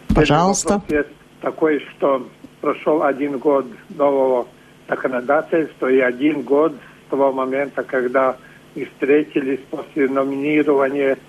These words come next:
Speaker 2: Озолы как министра экономики. Мой первый вопрос, что изменилось в мнении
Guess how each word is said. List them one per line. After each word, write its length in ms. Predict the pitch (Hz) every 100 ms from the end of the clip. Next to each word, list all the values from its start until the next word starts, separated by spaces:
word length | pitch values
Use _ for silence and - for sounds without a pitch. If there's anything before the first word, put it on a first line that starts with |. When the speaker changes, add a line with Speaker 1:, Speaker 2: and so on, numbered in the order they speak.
| -
Speaker 2:
Озолы 640 | - 139 135 135 135 131
как 320 | 123 - 127 - -
министра 800 | 131 131 139 139 - 135 135 127 - -
экономики. 960 | 123 - 127 135 156 143 110 - 110 - - - 120
Мой 200 | 131 156
первый 340 | 156 165 151 147
вопрос, 400 | 143 - 139 135 - - - -
что 320 | - - 151
изменилось 680 | 160 156 151 151 160 151 139 -
в 60 | 139
мнении 600 | 147 165 175 170 156